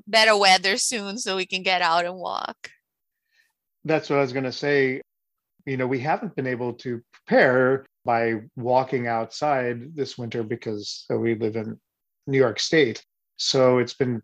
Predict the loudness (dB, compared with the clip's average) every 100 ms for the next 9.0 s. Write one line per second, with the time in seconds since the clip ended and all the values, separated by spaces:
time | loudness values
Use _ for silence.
0 | -6 2 4 4 0 -6 -2 2 4 4
1 | 2 0 0 0 0 0 0 -4 -4 -10
2 | -8 -6 -2 -2 -2 -6 -8 -14 _ _
3 | -4 2 2 2 0 -2 -4 -4 -4 -6
4 | -6 -4 -2 0 -2 -2 -2 -2 -2 -4
5 | -2 -2 0 -2 -4 -6 -6 -4 -4 -6
6 | -10 -6 -4 -4 -8 _ _ _ 2 2
7 | 2 0 0 0 -2 -4 -2 -2 -4 -4
8 | -6 -6 -6 -6 -6 -8 -8 -6 -6 -6